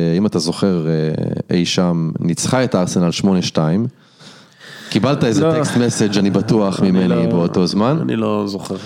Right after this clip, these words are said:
Speaker 2: דבר כזה.
Speaker 1: בעשרים ושמונה ל-, לאוגוסט, אם
Speaker 2: אני
Speaker 1: אתה לא
Speaker 2: לא,
Speaker 1: זוכר,
Speaker 2: אני
Speaker 1: אני
Speaker 2: לא,
Speaker 1: אזכיר לך.
Speaker 2: אני לא זוכר, מה?
Speaker 1: מה שקרה שלושה ימים אחרי זה, ארסנל החתימו את מיקל ארטטה, שבמקרה,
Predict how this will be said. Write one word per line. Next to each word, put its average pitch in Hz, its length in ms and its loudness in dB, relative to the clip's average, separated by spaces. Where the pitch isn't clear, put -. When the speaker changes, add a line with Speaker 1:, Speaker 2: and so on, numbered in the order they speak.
Speaker 2:
דבר 92 260 -4
כזה. 104 200 -6
Speaker 1:
בעשרים 101 420 0
ושמונה 104 340 2
ל-, 92 260 2
לאוגוסט, 87 460 0
אם 117 80 2
Speaker 2:
אני 113 100 2
Speaker 1:
אתה 120 100 2
לא 147 60 2
Speaker 2:
לא, 175 60 2
Speaker 1:
זוכר, 170 120 0
Speaker 2:
אני 143 80 2
Speaker 1:
אני 101 120 2
Speaker 2:
לא, 90 40 2
Speaker 1:
אזכיר 139 260 2
לך. 131 100 0
Speaker 2:
אני 90 300 0
לא 143 120 0
זוכר, 143 340 -4
מה? 92 160 -4
Speaker 1:
מה 143 140 2
שקרה 180 500 2
שלושה - 360 0
ימים 160 160 2
אחרי 156 380 2
זה, 170 280 2
ארסנל 160 440 2
החתימו 185 640 2
את - 120 -8
מיקל 180 320 4
ארטטה, 170 440 2
שבמקרה, 135 640 2